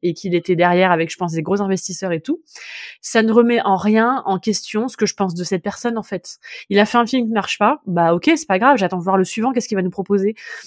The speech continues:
Et je pense que il faut pas hésiter à se raccrocher aussi à ce genre d'histoire, euh, pour nous prouver qu'en fait, vous avez le droit, des fois, de sortir des choses, euh, que ce soit dans le pro ou dans le perso, qui fonctionnent pas. Vous n'aurez pas l'air ridicule, vous n'aurez pas l'air nul, ça veut pas dire que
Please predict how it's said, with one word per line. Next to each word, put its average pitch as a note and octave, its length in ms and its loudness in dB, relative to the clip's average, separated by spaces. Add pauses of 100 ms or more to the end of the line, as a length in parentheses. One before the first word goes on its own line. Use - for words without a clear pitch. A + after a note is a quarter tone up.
(180)
Et F#3+ 80 4
je - 100 0
pense C4+ 240 -2
que G#3 320 4
il F3+ 120 -2
faut G3+ 160 -4
pas C4+ 180 4
hésiter A#3+ 260 0
à B3+ 100 6
se - 120 -6
raccrocher G#3+ 380 0
aussi A#3 180 0
à A#3+ 60 4
ce G3 100 -2
genre F3+ 140 2
d'histoire, G3+ 680 2 (420)
euh, F3 120 2
pour G#3+ 160 0
nous A3 100 2
prouver A#3 340 2
qu'en F#3+ 220 0
fait, C4 220 0
vous G3 120 0
avez G3 160 4
le G#3+ 60 4
droit, B3 320 6
des A3+ 100 2
fois, A#3 160 0
de A#3 60 -2
sortir G#3+ 260 -2
des G3+ 120 2
choses, A3 420 2
euh, F3+ 220 2
que - 80 -18
ce G3 80 -8
soit G#3+ 160 0
dans G3 100 0
le F#3 80 -2
pro C4 200 -2
ou - 20 0
dans G#3+ 100 0
le F#3 60 -4
perso, G#3 260 -4
qui A3+ 140 -12
fonctionnent F#3 420 -4
pas. G3 220 0 (440)
Vous A3+ 180 2
n'aurez C4 260 6
pas F3+ 180 4
l'air G#3 140 4
ridicule, B3 580 2
vous G3+ 160 0
n'aurez F#3+ 320 0
pas F#3 160 2
l'air G3 320 2
nul, B3 320 4
ça F#3+ 140 -2
veut F3+ 100 0
pas A3+ 160 2
dire A3 260 -2
que G3+ 160 0